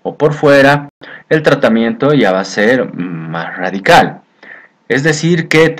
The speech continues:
tenemos como, eh, una barrera que es la lámina propia, eh, que es, que nos sirve de límite para hacer un tratamiento local, ya sea con una resección endoscópica o, eh, con quimioterapia.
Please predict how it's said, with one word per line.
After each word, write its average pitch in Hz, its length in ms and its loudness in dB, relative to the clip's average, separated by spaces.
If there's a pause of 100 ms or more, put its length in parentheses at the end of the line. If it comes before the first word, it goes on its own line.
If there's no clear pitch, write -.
(120)
tenemos 127 320 0
como, 143 500 0
eh, 98 500 -2
una 135 280 -2
barrera 143 460 2
que - 80 -6
es 95 60 -6
la 90 120 -2
lámina 131 380 0
propia, 143 520 0 (680)
eh, 107 440 -2
que 139 100 -2
es, 143 220 -6
que 123 140 -2
nos 120 140 -6
sirve 175 320 0
de 113 120 0
límite 147 600 2
para 98 260 0
hacer 135 320 -2
un 131 240 -4
tratamiento 107 800 -2
local, 98 520 0 (760)
ya 104 180 -4
sea 104 240 -2
con 92 160 -12
una 101 200 -4
resección 95 540 -8
endoscópica 147 1000 -2 (600)
o, 151 400 2
eh, 101 300 -4
con 101 400 -6
quimioterapia. 92 920 -2